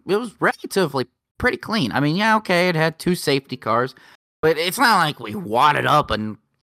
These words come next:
wrecked a whole bunch of cars. Uh, but they were running two, three, four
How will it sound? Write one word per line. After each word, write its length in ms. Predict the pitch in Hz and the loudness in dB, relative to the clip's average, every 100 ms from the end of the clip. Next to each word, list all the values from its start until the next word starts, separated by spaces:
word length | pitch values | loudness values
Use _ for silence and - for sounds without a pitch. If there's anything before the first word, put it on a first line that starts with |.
| - | -12
wrecked 380 | 82 143 - | -6 -6 -4
a 80 | - | -4
whole 200 | 135 139 | 0 2
bunch 280 | 104 131 127 | 2 0 -2
of 100 | - | -4
cars. 480 | - 175 120 131 151 _ _ _ - | 0 2 2 -2 -6 _ _ _ -20
Uh, 60 | - - - | -20 -20 -12
but 200 | - 135 | -8 -4
they 100 | 143 | -4
were 160 | 131 113 | -4 -2
running 460 | 131 220 160 127 - _ _ _ _ _ _ | 0 0 0 -4 -10 _ _ _ _ _ _
two, 400 | - 165 220 220 | -4 0 2 0
three, 420 | - 139 196 220 | -4 -4 -4 -4
four 340 | 196 - 196 | -4 2 4